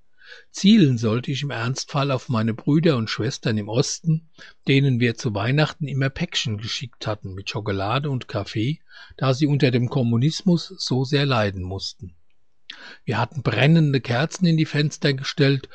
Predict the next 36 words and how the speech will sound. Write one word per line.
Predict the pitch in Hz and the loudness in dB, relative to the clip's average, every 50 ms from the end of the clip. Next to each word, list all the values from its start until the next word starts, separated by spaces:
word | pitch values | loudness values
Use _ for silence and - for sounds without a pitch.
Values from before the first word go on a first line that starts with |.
| - - - | -20 -10 -6
um | - 147 147 | -4 -2 0
unseren | 151 143 - 147 143 135 | 0 0 2 4 4 6
Mitmenschen | 143 180 185 - - 175 165 160 - - 151 | 6 4 4 4 2 2 4 2 2 0 -2
zu | - - 139 | -2 -2 -4
zeigen, | - - - 123 117 120 139 135 151 151 156 - - - - - - - - | -4 -2 0 2 2 2 2 2 2 0 0 -2 -8 -18 -20 -20 -20 -6 0
wie | 160 147 143 | 2 4 6
wir | 139 147 139 | 6 6 4
uns | 139 143 - - | 4 2 0 0
danach | - 135 123 120 117 113 - | 2 2 4 4 2 0 -2
sehnten, | - - 131 131 156 170 160 - - 156 156 | -2 0 2 4 4 2 0 0 -2 -2 -2
unsere | 135 117 - - - 110 | -2 -4 -6 -6 -8 -6
Brüdern | - - 120 127 151 147 151 147 143 | -4 0 2 2 4 4 2 2 0
und | 143 143 - | 0 -2 -4
Schwestern | - - 117 120 - - - 123 107 127 - - | -4 -4 -4 -4 -4 -4 -4 -4 -4 -4 -4 -2
endlich | - 147 165 190 185 - 196 165 - - 143 | 2 4 4 4 4 0 -2 -2 -2 0 2
wieder | 131 139 151 143 | 2 2 2 2
in | 131 147 | 0 0
die | 175 160 | -2 -2
Arme | 139 123 127 120 113 104 | -2 0 2 2 2 0
schließen | - - 107 107 107 - - 113 | 0 -2 -4 -4 -4 -6 -6 -8
zu | - - 113 101 | -8 -8 -8 -8
können. | - - 101 95 92 87 85 - - - - - - - _ - - - - - - - | -6 -6 -6 -6 -6 -8 -10 -14 -18 -20 -20 -20 -20 -20 _ -20 -20 -20 -20 -20 -14 -6
Was | - 123 156 - - - | -4 -2 -2 -2 -4 -4
für | - 147 135 120 | -4 -2 -2 -2
eine | 117 117 117 117 110 104 | -2 0 0 0 0 0
Heuchelei. | 104 107 110 110 - 117 107 98 87 85 85 85 - - - - - - - - - - - - - | -2 -2 -4 -4 -4 -4 -4 -4 -6 -6 -10 -12 -16 -20 -20 -20 -20 -20 -20 -20 -20 -20 -20 -14 -6
Einige | - 139 151 196 202 208 196 160 160 151 139 | -2 2 4 6 6 6 6 6 4 4 4
wenige | 143 156 170 170 156 151 139 117 | 4 4 4 4 4 4 2 2
Herrscher | 110 131 143 156 - - 170 143 | 2 2 2 2 2 2 0 0
im | 123 127 | 0 -2
Ausland | 127 117 120 151 165 - - 190 185 202 190 - | -2 -2 0 0 -2 0 0 2 2 2 2 0
bestimmen, | - 165 - - - 170 165 190 202 180 143 | -2 -4 -4 0 2 4 4 6 4 4 4
wessen | 135 147 - - 123 110 | 2 0 0 -2 -4 -4
Feind | - - 101 113 156 180 180 | -2 -2 0 0 0 -2 -2
ich | 170 170 - - | -4 -4 -6 -2
bin | - 196 185 190 190 - | 0 2 4 4 2 0